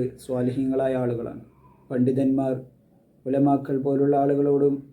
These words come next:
സഹവാസം വെച്ച് പുലർത്തുമ്പോൾ അറിവും ജ്ഞാനവും ഒക്കെ നമുക്ക് ലഭിക്കുമെന്നുള്ളതാണ്.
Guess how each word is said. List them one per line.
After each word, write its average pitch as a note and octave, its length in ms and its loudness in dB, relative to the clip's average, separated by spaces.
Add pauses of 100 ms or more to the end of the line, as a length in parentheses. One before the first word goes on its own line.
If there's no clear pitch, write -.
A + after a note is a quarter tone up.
(140)
സഹവാസം C#3+ 500 -2
വെച്ച് C#3 200 -2
പുലർത്തുമ്പോൾ B2 580 -2 (760)
അറിവും C3+ 440 2 (360)
ജ്ഞാനവും C#3+ 520 2
ഒക്കെ D#3 160 -6
നമുക്ക് C#3 300 2
ലഭിക്കുമെന്നുള്ളതാണ്. B2 760 -2